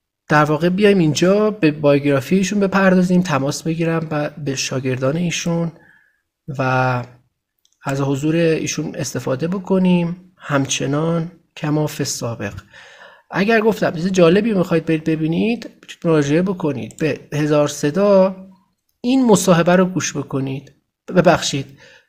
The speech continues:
مجله تصویری بیلبورد سرچ بکنید میاد، مربوط هستش به همین آقای به-، بهمن بابازاده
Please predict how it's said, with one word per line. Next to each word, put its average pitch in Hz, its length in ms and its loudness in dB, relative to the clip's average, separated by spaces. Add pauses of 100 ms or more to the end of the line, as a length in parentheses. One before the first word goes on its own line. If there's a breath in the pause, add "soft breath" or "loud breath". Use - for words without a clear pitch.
(140)
مجله 156 520 2
تصویری 185 480 2
بیلبورد 139 680 0 (220)
سرچ 165 360 0
بکنید 160 380 -2
میاد، 127 280 -6 (500)
مربوط 143 300 -4
هستش 165 320 -6
به 151 100 -6
همین 147 360 -6
آقای 131 340 -6
به-، 123 640 -6
بهمن 123 260 -2
بابازاده 127 440 -4